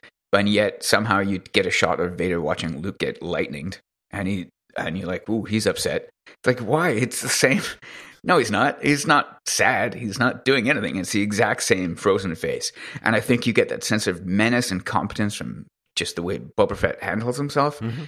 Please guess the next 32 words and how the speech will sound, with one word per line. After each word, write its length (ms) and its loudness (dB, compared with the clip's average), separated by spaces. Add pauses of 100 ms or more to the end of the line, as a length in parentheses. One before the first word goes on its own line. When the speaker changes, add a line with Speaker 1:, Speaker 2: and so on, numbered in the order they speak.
(140)
Speaker 1:
I 100 2
mean, 160 2
especially 420 2
during 220 -4
that 160 -10
dance 240 -4
scene 200 -6
in 120 -6
the 120 -2
new 360 -4
V-, 220 -14 (280)
Return 280 -4
of 40 -8
the 80 -12
Jedi. 320 -4 (180)
That's, 280 -6 (180)
you 140 -4
know. 140 -12 (840)
But 300 6 (1600)
to 100 4
take 260 2
that 240 2
and 220 4
make 160 2
a 60 6
show 360 6
out 140 2
of 100 -6
it 220 -4
is, 280 0
I 160 0
think, 460 -2